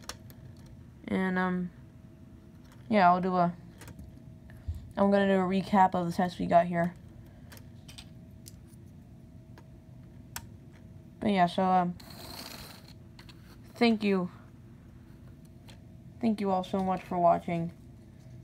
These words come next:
And, uh, yeah. We'll see you guys really, really soon.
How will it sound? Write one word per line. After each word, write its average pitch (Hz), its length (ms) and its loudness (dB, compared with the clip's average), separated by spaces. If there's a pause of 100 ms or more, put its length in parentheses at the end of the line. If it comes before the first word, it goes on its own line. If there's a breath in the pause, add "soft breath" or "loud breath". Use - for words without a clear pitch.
(1080)
And, 196 200 0
uh, 202 300 0
yeah. 202 280 2 (840)
We'll 190 100 -4
see 196 160 -6
you 202 100 0
guys 196 260 2
really, 202 240 0
really 196 220 -2
soon. 170 400 -2